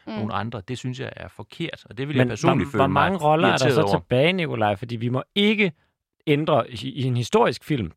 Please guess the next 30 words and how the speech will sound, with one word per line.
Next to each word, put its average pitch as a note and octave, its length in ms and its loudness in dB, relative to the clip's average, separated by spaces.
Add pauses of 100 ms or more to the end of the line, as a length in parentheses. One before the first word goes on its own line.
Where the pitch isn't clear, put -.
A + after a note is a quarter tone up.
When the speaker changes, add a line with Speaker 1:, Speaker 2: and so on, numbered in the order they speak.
Speaker 3:
der G#2+ 60 -4
portrætterer G#2 480 -2
en F2+ 60 -2
historisk E2+ 400 -6
begivenhed, A2 480 0
eller E2 140 -4
i - 20 -6
hvert F#2+ 180 0
fald F#2 280 -2
for - 80 -8
eksempel F2 240 -6
refererer F2 320 -2
til - 140 -8
syttenhundredetallet D#2+ 680 -8
i - 40 -8
London. D2+ 300 -6 (300)
Der D#3+ 120 4
skal C#3 180 -4
vi B2 80 2
ikke A#2+ 120 2
have C3 80 0
sorte A2+ 380 -2
i G2+ 120 -8
en F2 140 -6
rolle, E2+ 300 0
som F2+ 160 -10
de - 80 -8
ikke D#2+ 120 -10
havde F2 200 -2
dengang. C#2+ 380 -6